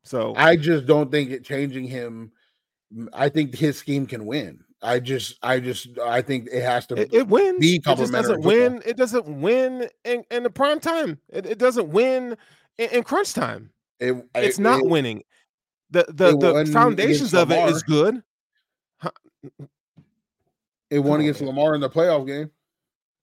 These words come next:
Speaker 1: It,
Speaker 2: When,
Speaker 1: and
Speaker 2: in
Speaker 1: Lamar
Speaker 2: the
Speaker 1: got a
Speaker 2: M V P
Speaker 1: concussion in the
Speaker 2: season.
Speaker 1: third quarter.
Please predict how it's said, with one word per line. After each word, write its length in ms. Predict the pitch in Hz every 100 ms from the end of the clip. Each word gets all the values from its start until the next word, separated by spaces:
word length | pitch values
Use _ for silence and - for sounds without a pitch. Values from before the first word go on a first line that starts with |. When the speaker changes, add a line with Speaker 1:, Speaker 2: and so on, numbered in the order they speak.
| _ _ _ _ _ _ _ _ _ - _ -
Speaker 1:
It, 120 | 165
Speaker 2:
When, 160 | 135 135
Speaker 1:
and 100 | 170
Speaker 2:
in 80 | 160
Speaker 1:
Lamar 240 | 147 196
Speaker 2:
the 40 | 175
Speaker 1:
got 60 |
a 40 | 170
Speaker 2:
M 40 |
V 0 |
P 120 | 160
Speaker 1:
concussion 340 | 139 196 - 165
in 60 |
the 40 | 143
Speaker 2:
season. 120 | 190
Speaker 1:
third 100 | 185
quarter. 440 | - 185 127 110